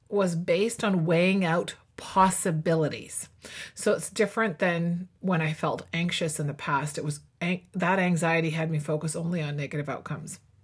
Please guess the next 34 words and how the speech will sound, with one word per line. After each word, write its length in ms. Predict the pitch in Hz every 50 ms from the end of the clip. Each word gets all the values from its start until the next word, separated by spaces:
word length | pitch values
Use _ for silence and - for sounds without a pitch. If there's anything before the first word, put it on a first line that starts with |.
| _ _ _
But 140 | - - -
this 280 | 226 254 277 - - - _ _
was 160 | - 190 165
weighing 340 | 165 175 196 208 220 220 208
out 260 | 190 190 202 - -
possibilities. 760 | - - 160 151 - 196 214 269 285 226 156 147 156 151 - - - - - - - - - - - - - - - - - - - - - _
So 500 | - - - 294 226 202 220 233 247 - -
if 120 | 185 -
I 120 | 208 214 226
did 240 | 214 254 247 202
this 340 | 180 160 170 202 202 - -
or 140 | 185 175 170
if 120 | 156 -
I 140 | 170 170 202
did 240 | 196 226 220 180 160
that, 240 | 170 147 170 - -
then 160 | 226 214 202
what 200 | 175 160 - -
would 120 | 175 180
happen 400 | 190 208 233 254 - - 226 185 160
to 120 | - 170
me? 220 | 151 143 131 147 147 - - _ _ _ 185
Unfortunately, 640 | 185 185 - - 226 226 220 - - 233 220 - 208
the 120 | 196 185
question 440 | 175 - - 180 165 160 - 202 175
I 60 | 160
usually 500 | 156 151 160 180 196 196 196 220 220 214
focused 440 | 196 - - 156 156 165 165 156 -
on 120 | 160 160
was 180 | 160 160 147 147
based 360 | - - 160 170 175 - -
on 140 | 180 160 160
the 60 | 156
bracing 760 | 143 135 - 147 151 170 165 156 151 - - - 104 - 156